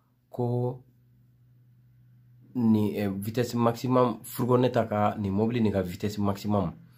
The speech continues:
a ka boli dansigi ka kan kɛ jumɛn ye? Eh, otobiya min bɔlen don dugu kɔnɔna fɛ. N'o y'a sɔrɔ dan signal turulen tɛ k'a fɔ ko an k'a kɛ tan tan. Donc, i kana o ɲini yɔrɔ jan.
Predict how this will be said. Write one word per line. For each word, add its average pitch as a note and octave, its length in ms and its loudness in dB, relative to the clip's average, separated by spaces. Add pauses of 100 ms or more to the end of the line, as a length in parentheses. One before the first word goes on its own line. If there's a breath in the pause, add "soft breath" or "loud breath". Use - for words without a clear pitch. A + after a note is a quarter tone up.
(140 loud breath)
a - 100 -12
ka B2 120 -2
boli G2+ 300 0
dansigi F2 380 -2
ka F2+ 100 -10
kan F#2 160 0
kɛ F2+ 160 -4
jumɛn F2 280 -2
ye? E2 140 -6 (800)
Eh, F2+ 300 -4
otobiya G#2+ 420 0
min G2 160 2
bɔlen F#2 200 0
don F2+ 120 -2
dugu D#2 220 -6
kɔnɔna D#2+ 240 -4
fɛ. - 140 -16 (320)
N'o G#2 120 -6
y'a F#2+ 100 0
sɔrɔ E2 280 -8 (120)
dan E2+ 360 -6 (560)
signal G2 440 -2
turulen G2 340 -2
tɛ F#2+ 220 -4
k'a D#2+ 100 -10
fɔ D#2 140 -14
ko F#2 220 -6
an F#2 120 -8
k'a F2+ 140 -4
kɛ - 120 -12
tan E2 180 -10
tan. - 120 -18 (480 loud breath)
Donc, F#2+ 160 -2
i G2 80 0
kana F2+ 200 -4
o F2+ 40 -2
ɲini E2 300 -2
yɔrɔ E2 180 -2
jan. F2+ 220 -6